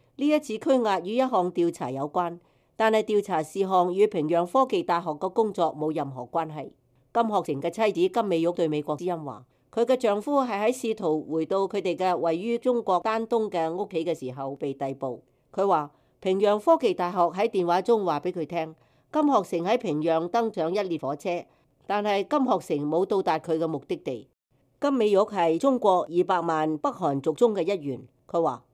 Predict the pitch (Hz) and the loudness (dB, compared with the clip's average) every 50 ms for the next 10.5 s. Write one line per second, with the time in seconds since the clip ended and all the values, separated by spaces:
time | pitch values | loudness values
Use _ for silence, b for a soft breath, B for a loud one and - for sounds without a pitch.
0 | _ _ - - 233 247 247 233 226 - 277 269 269 262 262 262 262 - 190 214 | _ _ -6 -2 0 2 2 2 2 2 2 2 4 4 4 4 4 2 0 0
1 | - 262 240 226 - 202 160 151 156 156 - 180 180 180 - 170 156 170 151 - | 2 2 0 2 2 0 0 0 -2 -2 0 0 0 0 -2 -2 -2 -2 -2 -2
2 | 147 139 139 - - 190 180 170 - b b b b b b - 220 220 220 208 | -4 -4 -4 -4 -4 -4 -4 -4 -8 b b b b b b -4 -2 0 0 0
3 | 247 247 214 226 240 - 220 190 233 226 196 185 165 139 135 - 202 208 196 180 | 0 2 2 2 2 2 2 2 4 4 2 2 0 -2 -2 -2 -2 0 2 0
4 | 139 - - 160 160 - 139 147 151 - 190 165 160 - b b b b b b | 0 0 -2 -4 -4 -2 -4 -4 -4 -2 -4 -4 -4 -6 b b b b b b
5 | 175 175 170 175 170 165 - 165 160 160 156 156 156 147 - 175 170 165 151 - | -4 -2 -2 0 0 0 0 0 0 2 2 0 0 2 2 2 2 2 -2 -4
6 | - 156 151 160 151 - 190 175 160 143 127 123 139 147 - _ _ _ _ _ | -4 -4 -4 -4 -4 -4 -4 -4 -4 -6 -8 -8 -10 -14 -18 _ _ _ _ _
7 | _ _ _ _ - 220 220 202 175 170 165 165 170 - 147 127 123 127 - _ | _ _ _ _ -4 -2 0 0 0 2 2 2 2 2 0 -2 -4 -8 -14 _
8 | _ _ _ - - 226 220 233 220 - 202 190 196 - - 269 262 262 262 226 | _ _ _ -4 -2 0 2 2 2 2 0 0 0 -2 0 2 2 2 2 0
9 | 202 185 180 160 151 156 170 180 165 160 143 160 233 247 240 - 202 180 175 160 | -4 -2 -2 -2 -2 0 0 0 0 2 2 2 0 0 0 0 0 0 0 0
10 | 151 139 131 131 135 151 175 170 139 127 | -2 -4 -4 -4 -4 -2 -2 -2 -4 -6